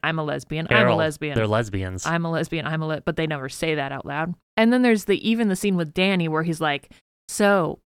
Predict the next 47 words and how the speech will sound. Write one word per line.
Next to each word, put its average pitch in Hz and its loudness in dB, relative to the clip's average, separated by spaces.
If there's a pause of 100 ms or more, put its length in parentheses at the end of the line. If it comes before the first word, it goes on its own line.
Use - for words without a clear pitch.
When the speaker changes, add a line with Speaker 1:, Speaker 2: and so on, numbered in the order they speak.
(380)
Speaker 1:
things 196 2
attract 185 0
each 185 -2
other 147 -2
and 160 0
they 165 0
bounce 165 -2
off, 160 -2
and 147 -10 (160)
you 196 2
have, 185 4
you're 190 2
attracted 165 -2
to 165 -6
some 170 -2
people, 170 -2
right? 175 2
You 196 0
have 165 0
feelings 185 0
or 170 -2
whatever." 165 0
And 165 -2
what 165 0
he's 269 0
saying 170 0
is, 151 -4 (200)
"I 180 4
like 180 2
you 175 4
and 160 0
you 165 2
don't 170 0
seem 175 0
to 160 -4
like 160 -2
your 165 -2
boyfriend 175 -2
that 135 -4
much." 135 -6
Speaker 2:
Right. 98 0 (320)
Speaker 1:
Um, 151 0
and 165 -2
what 165 0
she's 247 0
thinking 160 -2
is, 143 -6